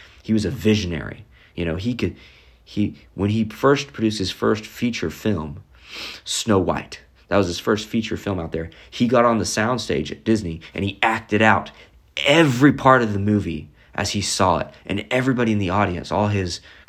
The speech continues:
cartoonists and animators and all the people involved at the company were there to watch. And he acted it out, and they, they were, they were all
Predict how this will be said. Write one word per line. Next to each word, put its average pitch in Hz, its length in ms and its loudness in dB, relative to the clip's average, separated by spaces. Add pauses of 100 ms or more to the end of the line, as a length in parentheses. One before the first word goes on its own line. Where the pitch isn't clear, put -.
(360)
cartoonists 92 680 -2
and 82 120 -6
animators 85 580 -4 (240)
and 95 100 -10
all 95 120 0
the 95 160 -6
people 104 240 0
involved 90 500 -2
at 85 80 -12
the 101 80 -12
company 82 420 -6 (180)
were 87 100 -4
there 98 180 2
to 90 80 -2
watch. 98 460 -2 (180)
And 87 140 -8
he 110 200 -2
acted 117 420 -4
it 101 100 -2
out, 98 260 0 (140)
and 95 160 -6
they, 101 240 2 (400)
they 117 160 2
were, 98 300 2 (200)
they 104 140 2
were 101 120 4
all 101 400 4